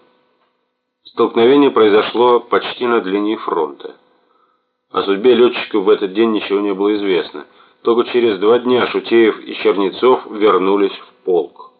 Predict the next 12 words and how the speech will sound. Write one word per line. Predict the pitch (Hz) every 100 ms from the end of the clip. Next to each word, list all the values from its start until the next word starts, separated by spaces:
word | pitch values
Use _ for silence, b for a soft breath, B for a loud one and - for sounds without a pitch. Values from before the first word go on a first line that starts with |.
| _ _ _ _ _ _ _ _ _ _ -
После | 120 - 110
тщательнейшего | - - 127 135 117 117 117 - 107 104
изучения | 98 - 117 101
происшествия | 104 98 - 131 127 113 104
мы | 107 110
выяснили, | 131 127 113 113
что | 107 -
причиной | 143 - - 127 117
столкновения – | - 104 - 92 107 143 139 135 135 B B B -
была | 101 131 160
плохая | 143 123 120 123 123
осмотрительность. | 110 113 113 92 76 73 71 - -